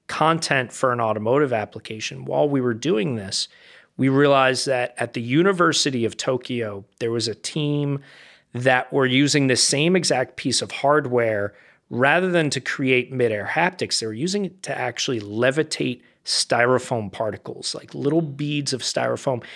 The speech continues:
They could get to hover in space and actually move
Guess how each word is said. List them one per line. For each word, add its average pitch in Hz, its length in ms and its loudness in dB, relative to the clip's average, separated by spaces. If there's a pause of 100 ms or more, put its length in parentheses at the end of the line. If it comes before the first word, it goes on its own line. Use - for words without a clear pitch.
(220)
They 147 120 6
could 147 240 -2
get 143 260 0
to 135 220 -2
hover 185 520 2
in 170 140 0
space - 540 0
and 131 140 0
actually 135 420 0
move 180 760 0